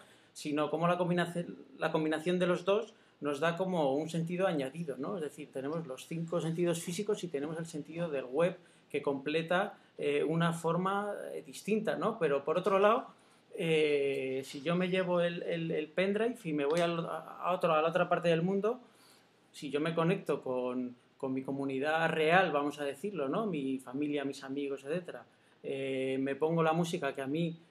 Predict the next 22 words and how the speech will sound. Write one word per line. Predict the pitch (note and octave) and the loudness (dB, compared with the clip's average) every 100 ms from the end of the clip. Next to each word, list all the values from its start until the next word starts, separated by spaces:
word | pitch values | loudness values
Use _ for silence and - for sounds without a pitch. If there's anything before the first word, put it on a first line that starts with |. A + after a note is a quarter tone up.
| _ | _
eh, | E3+ C#3 C3 C3 C3+ C#3+ C#3+ A2+ - - _ _ - - | -10 -8 -6 -6 -8 -10 -14 -16 -20 -20 _ _ -20 -16
me | - D3+ | -10 -2
hace | D#3+ E3 E3+ | 0 0 -2
sentir, | D#3+ D#3+ G3 G3+ E3 - _ _ - | -4 -2 -2 -2 -4 -14 _ _ -10
eh, | D3 B2+ B2 A#2+ B2 B2+ B2+ | -8 -6 -8 -10 -12 -14 -10
en | B2+ | -10
el, | B2 - - - - - - | -10 -12 -16 -20 -20 -20 -12
en | C3 | -6
un | C#3+ D3 D3 | -2 0 -2
espacio | D3 D#3 D3+ D3 | -2 -4 -2 -6
cercano, | D3 - F3+ D#3+ | -2 4 4 4
¿no? | C#3+ F#3 | 2 0
En | D#3+ D3 | 0 0
un | D#3 | 0
hogar, | D3+ F#3 F#3+ - - | 2 2 0 -8 -12
no | D#3+ E3+ | -6 -4
sé | A3 | -2
si | G#3+ | 0
necesito | G3 E3 E3+ | 0 0 0
muchas | E3 E3 D#3 C#3 | 2 0 -2 -6
más | D3 C3+ | -6 -6
condiciones | D3 C3 B2+ D#3 D#3 F3+ | -6 -8 -4 -2 -2 -4